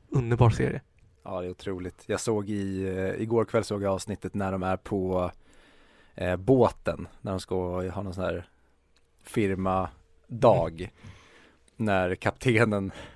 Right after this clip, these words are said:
Speaker 2: <laughs> säger, frågar Dwight om han vill köra båten. Och så har de ju ett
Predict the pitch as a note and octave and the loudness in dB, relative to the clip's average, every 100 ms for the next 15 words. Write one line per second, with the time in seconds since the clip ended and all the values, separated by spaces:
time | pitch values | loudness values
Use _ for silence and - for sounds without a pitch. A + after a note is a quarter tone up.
0 | - - - - - F#2+ - - A#2 G2+ | -20 -18 -18 -8 -2 -2 -4 -4 -2 0
1 | G#2 A#2+ A#2+ F#2+ G2 F#2+ F#2+ F2 F#2+ F2+ | 4 6 6 4 -4 -6 -6 -4 0 0
2 | F2 - - - - B2 B2 F2+ - - | -2 -6 -18 -14 -4 4 4 4 -4 -10
3 | G2 G2+ G2+ G2 F#2+ - | -12 -2 -2 0 -4 -6